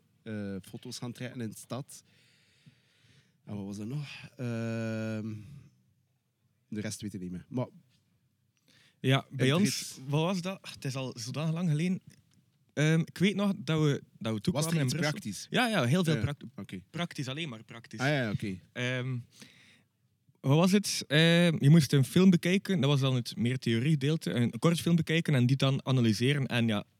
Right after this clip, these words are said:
Speaker 2: zeggen wat je allemaal gezien hebt en over wat het gaat en noem maar
Speaker 1: Ja.
Speaker 2: op, de insteken en zo bespreken. Ehm, dan was er ook nog een klein lesje, een soort testles dat je kreeg, eh, van een uurtje. En dan kreeg je daar een examen of een toets voor.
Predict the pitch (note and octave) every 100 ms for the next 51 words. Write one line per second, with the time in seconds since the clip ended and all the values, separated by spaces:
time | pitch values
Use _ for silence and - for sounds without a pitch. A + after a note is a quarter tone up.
0 | - A#2 B2+ B2 A2+ A2+ A2+ A#2 G#2 G2
1 | B2 C3 - - G2 G2 A2 _ - A2
2 | G2 G2 G#2+ G#2+ G2 F#2+ G2+ A2 G#2+ G2
3 | F2+ F#2 _ _ _ - B2 - A#2+ A#2
4 | A#2+ A2+ A2 A2+ A#2 - A#2 A#2+ B2+ -
5 | - - _ - A2 A2 A2 A2 G#2+ F#2+
6 | A2 B2 C3 B2 - C3 A2+ C#3+ C3 C3
7 | - - B2 A#2+ A2+ A2+ - _ _ _
8 | _ _ _ _ - E3 F#3 C3+ D3 -
9 | F#3 C3 A#2 D#3 C3+ - - D#3 - D#3
10 | C#3 C#3+ D#3+ E3 G3 A3+ - B2 A#2 A2+
11 | A#2 B2+ E3+ - - B2+ B2+ C3+ C#3 C#3
12 | B2 B2+ - A2 G#2 _ _ _ - G#2
13 | - G#2 B2+ B2 G#2 - B2+ - C3 D3